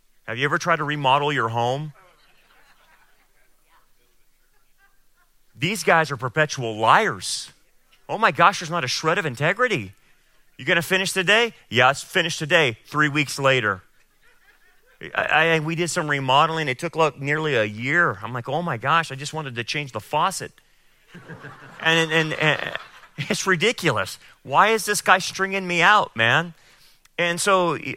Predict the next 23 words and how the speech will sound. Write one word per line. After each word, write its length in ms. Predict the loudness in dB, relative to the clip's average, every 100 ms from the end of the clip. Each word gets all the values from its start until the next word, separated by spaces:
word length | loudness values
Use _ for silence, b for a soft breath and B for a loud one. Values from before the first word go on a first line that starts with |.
| -2
you 140 | 2
know, 200 | 2 0 -4 -20 -20 _ -20 -6
but 140 | 2 2
wh-, 220 | 2 2
where 160 | 6
did 140 | 6 4
they 160 | 2
learn 300 | 4 4 4
that? 280 | 4 2 0 _ _ b b -2
Well, 400 | 4 6 6 2
they're 280 | 2 4 6
having 360 | 6 4 4
customers. 760 | 0 0 0 -2 -2 0 -2 -6 b
Who 180 | -8 -6
could 260 | 0 -2 0
live 320 | 2 2 2
like 300 | 2 2 2
that? 160 | -2 6
I 200 | 6 6
couldn't 420 | 2 -2 -2 -2
live 280 | 0 0 2
like 300 | 0 0 -2
that. 340 | -8 -8 -14